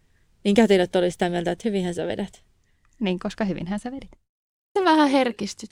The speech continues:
Speaker 1: Niin herkistyn, koska se on niin, se on niin kummallista. Se on niin kummallista sen vauvan kanssa, kun se näyttää semmoiselta punaiselta p-, ruttueilien vaarilta.
Speaker 3: Mut varmaan se on jotain semmoista, että eihän meillä elämässä kauheasti oo niitä tilanteita,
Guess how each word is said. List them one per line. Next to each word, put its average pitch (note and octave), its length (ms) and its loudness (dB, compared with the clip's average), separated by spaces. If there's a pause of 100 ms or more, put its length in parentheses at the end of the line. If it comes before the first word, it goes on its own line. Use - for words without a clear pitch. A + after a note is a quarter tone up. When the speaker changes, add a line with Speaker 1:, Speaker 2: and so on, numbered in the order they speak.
Speaker 1:
Niin D4+ 240 8
herkistyn, G3+ 520 4
koska F#3+ 320 -4
se - 160 2
on D4+ 140 0
niin, D4 220 2
se F4+ 140 4
on D4 180 0
niin C4+ 280 2
kummallista. F#3+ 920 2 (520)
Se - 120 0
on D4 100 0
niin D#4+ 160 2
kummallista A3 540 4
sen F#3+ 140 2
vauvan F3+ 300 0
kanssa, F#3+ 260 -2
kun G#3+ 40 -4
se C4 120 -2
näyttää C#4 320 0
semmoiselta C4+ 380 -2 (480)
punaiselta A#3+ 560 2
p-, - 160 -10 (100)
ruttueilien G3+ 1000 4 (100)
vaarilta. - 760 0 (1000)
Speaker 3:
Mut C#4 160 -4
varmaan G4 340 2
se F#4 120 2
on E4+ 100 2
jotain D4+ 340 2
semmoista, A#3 460 2
että A#3+ 120 0
eihän C#4 180 2
meillä C#4 240 0
elämässä G3+ 400 0
kauheasti A3+ 500 0
oo G#3+ 160 2
niitä F3+ 260 -4
tilanteita, D3+ 600 -2